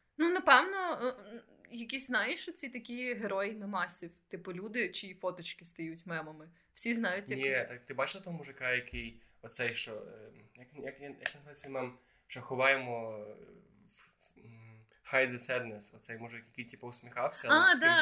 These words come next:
Speaker 2: болем
Speaker 1: да,
Speaker 2: в очах.
Speaker 1: да, да, я
Speaker 2: Ну,
Speaker 1: знаю.
Speaker 2: так він був на TED Talks.
Speaker 1: Hide the Pain
Speaker 2: Так,
Speaker 1: Herald.
Speaker 2: Hide the Pain. Ну, от, так він був на TED Talks, і він зараз дуже активно розказує, що про своє мемне життя.
Speaker 1: Ого, блін, ну ладно, можливо, тоді. Але хто його знає, скільки йому на тих TED Talks'ах заплатили, знаєш?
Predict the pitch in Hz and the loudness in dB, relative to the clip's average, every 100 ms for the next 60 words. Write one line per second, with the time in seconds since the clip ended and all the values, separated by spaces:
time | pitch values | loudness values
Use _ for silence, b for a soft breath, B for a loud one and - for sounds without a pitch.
0 | 294 247 269 254 233 269 247 220 220 - | 6 4 2 0 -2 -4 -4 -6 -6 -4
1 | 131 - 180 170 170 156 156 - 110 107 | -4 -2 -2 -2 -2 -2 -4 -4 -6 -6
2 | - - 226 214 208 240 214 202 208 202 | -10 2 6 6 4 -2 0 0 -2 -10
3 | - - 185 120 120 - 117 113 110 b | 4 4 6 0 -4 -2 -2 -2 -10 b
4 | b b 131 135 123 120 131 135 135 131 | b b 2 6 6 2 -6 -8 -6 -6
5 | 131 - 117 - - - 110 113 117 120 | -8 -8 -2 -2 -2 -10 -12 -10 -10 -10
6 | 113 113 - 110 113 110 - 107 107 104 | -14 -16 -16 -18 -16 -16 -14 -16 -16 -16
7 | - - _ - - 113 110 113 110 110 | -18 -20 _ -16 -14 -12 -12 -8 -8 -8
8 | 107 - - 104 _ _ 262 254 208 175 | -12 -14 -18 -20 _ _ -8 -4 -4 -6
9 | 180 185 196 208 170 170 170 175 196 202 | -8 -12 -10 -8 -8 -8 -10 -10 -8 -10
10 | 208 185 170 180 175 - - 208 196 - | -12 -14 -10 -10 -10 -10 -6 -4 -4 0
11 | 370 453 339 233 196 180 202 185 185 180 | 4 4 4 -2 -4 -8 -10 -14 -14 -12
12 | 180 170 170 170 170 - - 156 - 165 | -12 -8 -8 -8 -10 -8 -6 -4 -6 -8
13 | 160 156 - 170 160 170 196 - 180 196 | -10 -14 -16 -12 -12 -12 -16 -16 -16 -14
14 | 202 - | -14 -16